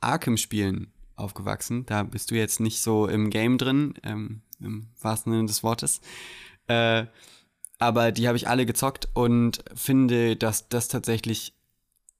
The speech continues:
die beste Batman-Interpretation ist. Also Kevin Conroy als, ähm, Batman in diesen Spielen ist einfach wirklich fantastisch. Und die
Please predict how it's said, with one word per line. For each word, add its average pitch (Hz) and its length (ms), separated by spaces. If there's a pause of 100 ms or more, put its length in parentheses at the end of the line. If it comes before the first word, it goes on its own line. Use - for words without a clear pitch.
die 104 720
beste 107 720 (240)
Batman-Interpretation 156 1120
ist. 185 280
Also 110 160
Kevin 107 460
Conroy 104 560
als, - 400
ähm, 95 480
Batman 101 340
in 120 200
diesen 110 260
Spielen 120 580 (540)
ist - 300
einfach 104 320
wirklich 123 240
fantastisch. - 800 (1160)
Und 113 720 (500)
die 131 440